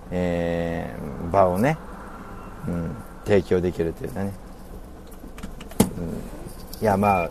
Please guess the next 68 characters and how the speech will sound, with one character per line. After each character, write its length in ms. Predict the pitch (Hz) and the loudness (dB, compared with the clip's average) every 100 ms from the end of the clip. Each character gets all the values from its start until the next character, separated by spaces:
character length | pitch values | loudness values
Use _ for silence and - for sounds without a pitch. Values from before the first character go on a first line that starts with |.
| - | -2
曲 240 | - 95 120 | 0 8 10
は 120 | 117 | 10
ね、 140 | 147 | 10
ま 140 | 151 123 | 10 10
だ 180 | 101 - - - - | 8 4 -6 -8 2
ち 80 | |
ょ 20 | 117 | 6
っ 40 | |
と 100 | 107 | 6
時 100 | 104 | 8
間 160 | 135 131 | 8 12
か 100 | 139 | 12
か 100 | 123 | 12
る 60 | |
か 140 | 92 92 | 12 4
も 140 | 87 | 4
し 60 | 85 | 2
れ 60 | |
な 80 | 92 | 4
い 40 | 87 | 6
け 80 | |
ど 60 | 101 | 8
ね、 100 | 139 | 12
こ 80 | 127 | 12
う 40 | |
や 300 | 101 104 101 | 12 12 12
っ 20 | 98 | 12
て 40 | |
師 120 | 120 | 12
走 240 | 127 117 110 | 12 12 12
で 100 | 107 | 10
走 260 | 90 107 | 8 6
り 80 | 110 | 10
ま 120 | 113 | 10
く 100 | 110 | 10
っ 40 | 101 | 8
て。 280 | - 95 87 85 - - - - - - | 6 4 4 -2 -2 -2 -4 -4 0 10
ま 100 | 160 | 12
あ、 60 | |
一 260 | 127 117 190 | 12 12 12
月 640 | 220 220 240 240 240 233 175 | 12 12 12 12 12 12 12
中 160 | 233 | 12
に 100 | 220 | 12
は 120 | 220 143 | 12 12
作 200 | - 135 | 12 12
り 120 | 131 | 12
た 120 | 131 | 12
い 80 | 113 | 12
な 160 | 113 | 10
と 80 | 98 | 12
は 40 | 101 | 10
思 140 | 104 | 10
っ 20 | |
て 80 | 90 | 8
ま 100 | 101 | 8
す 100 | 87 | 8
ね。 280 | 98 110 110 | 8 8 8
あ 140 | 107 104 | 8 8
の、 100 | 101 | 8
完 220 | 117 120 | 8 10
全 100 | 120 | 8
に 60 | |
仕 120 | 110 127 | 10 10
上 80 | 117 | 12
げ 100 | 113 | 8
た 100 | 101 | 4
い 60 | |
な。 80 | 95 | 0